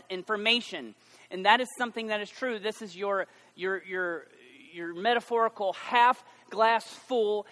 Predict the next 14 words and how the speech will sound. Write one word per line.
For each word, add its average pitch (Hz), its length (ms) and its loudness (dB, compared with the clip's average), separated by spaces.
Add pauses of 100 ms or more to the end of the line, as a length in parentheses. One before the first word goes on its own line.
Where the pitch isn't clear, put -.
(120)
half 208 380 2
glass 196 420 0
empty 190 360 -8
moment, 190 500 -4 (100)
right? 180 500 0 (340)
How 226 140 2
many 240 200 -2
of 220 60 -6
my 214 180 0
people 233 400 -4
here 202 180 -4
today 190 300 -2
are 185 60 -2
my 180 240 -6